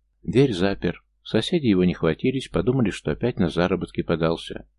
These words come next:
В марте сугроб стаял, тогда и нашли. Рассудили, что на двор вышел пьяный, да и замерз, дело нехитрое. Вот так и посчитались. «Бог тебе судья, Ваня», — сказал Митрофан, положив руку на его плечо.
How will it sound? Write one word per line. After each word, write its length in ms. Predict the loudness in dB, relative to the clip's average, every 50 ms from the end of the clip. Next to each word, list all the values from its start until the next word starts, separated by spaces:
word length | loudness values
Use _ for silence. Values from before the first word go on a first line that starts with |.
| _ -20 -20 -20 _ _ -10 _
В 80 | 2
марте 300 | 4 4 4 2 0 -4
сугроб 380 | -2 -2 -4 0 0 0 -2 -2
стаял, 340 | -10 -4 -4 -2 -2 -2 -4
тогда 340 | -4 -6 -4 -2 -2 -2
и 60 | 0 0
нашли. 540 | -2 -2 -4 -8 -8 -6 -6 -6 -8 -10 _ _ _ _ _ _ _ _
Рассудили, 540 | 0 0 0 2 0 2 2 2 2 2
что 180 | 0 0 2 2
на 120 | 4 4
двор 220 | 2 2 0 2 2
вышел 300 | 2 0 2 0 -2 -2
пьяный, 400 | 0 0 0 0 0 0 -2 0
да 100 | 2 2
и 60 | 2
замерз, 480 | 2 2 0 2 2 2 2 0 -2 -2
дело 220 | -2 -2 -2 0
нехитрое. 760 | 0 -2 -2 0 -2 -2 -2 -2 -2 0 0 0 0 -4 -6 _
Вот 140 | -10 -4
так 180 | -2 -4 -2 -2
и 60 | -2
посчитались. 840 | -4 -4 -6 -2 -2 -2 0 0 -2 -2 -2 -4 -8 -10 -12 -18 -20 _ _ _ _ _ _ _ _ _ _ _
«Бог 260 | -6 -4 -4 -4 -4
тебе 240 | -2 -4 -2 -2 -4
судья, 400 | -2 -2 -4 -2 -2 -4 -4 -4
Ваня», — 280 | -4 -4 -2 -2 -4 -4
сказал 280 | -6 -10 -6 -4 -2 -2
Митрофан, 440 | -2 -4 -6 -8 -8 -6 -6 -6 -4
положив 360 | -4 -4 -4 -2 -2 -2 0
руку 280 | 0 0 -2 -2 -4
на 80 | -4 -2
его 180 | -2 -2 -4 -6
плечо. 460 | -6 -10 -12 -10 -8 -10 -10 -10